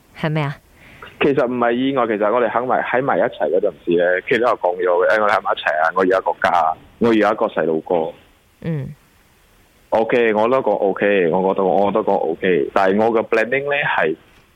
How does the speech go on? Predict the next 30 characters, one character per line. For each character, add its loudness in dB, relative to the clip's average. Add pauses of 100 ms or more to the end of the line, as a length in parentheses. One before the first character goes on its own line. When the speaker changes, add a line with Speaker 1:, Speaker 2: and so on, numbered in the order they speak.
(420)
Speaker 2:
我 2
幫， 2
我 2
又 2
幫 0
佢 0
講， 0
我 -2
講， 0 (560)
啊， 2
今 0
年 2
註 0
冊， 2
明 0
年 2
生， 2 (480)
啊， 0
咁 0
樣 2
就 2
OK 0
嘅， 0 (600)
你 0
冇 0 (180)
Speaker 1:
<laughs> -14
我 -4
想 -4
講， 2
Speaker 2:
做 0